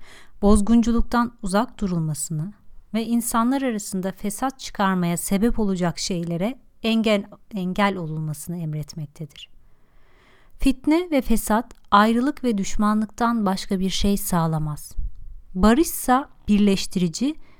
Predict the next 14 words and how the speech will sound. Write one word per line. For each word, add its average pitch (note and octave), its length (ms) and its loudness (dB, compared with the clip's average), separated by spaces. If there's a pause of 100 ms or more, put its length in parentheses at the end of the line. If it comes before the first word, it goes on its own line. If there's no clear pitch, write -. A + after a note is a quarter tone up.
(220)
ve A#3 160 2
bütünleştiricidir. F#3+ 1160 0 (800)
Yeryüzündeki C4 800 4
barışın A#3 400 2
sağlanması F#3 960 0 (360)
ve G#3+ 100 4
fitneden A3+ 640 0
uzak A#3+ 480 -2
durulması F3 640 -4 (560)
inananlar A#3 640 4
üzerine G#3 480 0
bir F#3 240 0
borçtur. - 600 2 (2250)
Ayetlerde G#3+ 960 2